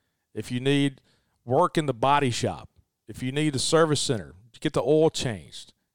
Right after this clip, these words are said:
if you need to rotate your tires, but mainly if you're looking to buy a new or used car, go to Cannon Ford here in Starkville on Highway one eighty-two, just east of Starkville, and they are the M V P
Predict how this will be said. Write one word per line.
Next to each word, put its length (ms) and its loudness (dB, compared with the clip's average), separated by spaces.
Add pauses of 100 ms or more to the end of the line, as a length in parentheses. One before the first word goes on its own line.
(120)
if 40 -20
you 60 -10
need 160 -2
to 60 -4
rotate 520 2
your 80 -6
tires, 680 -4 (1080)
but 200 -6
mainly 340 -2
if 120 -2
you're 100 4
looking 280 0
to 80 -4
buy 480 0 (320)
a 80 -2
new 240 2
or 100 0
used 300 -4
car, 360 -8 (180)
go 100 2
to 80 2
Cannon 520 -4
Ford 680 0
here 320 0
in 160 -12
Starkville 600 -4 (420)
on 140 -2
Highway 320 0
one 280 0
eighty-two, 520 -2
just 480 0
east 280 -6
of 100 -6
Starkville, 580 0 (440)
and 160 -4
they 200 4
are 100 6
the 220 -2
M 180 -4
V 200 -2
P 440 -4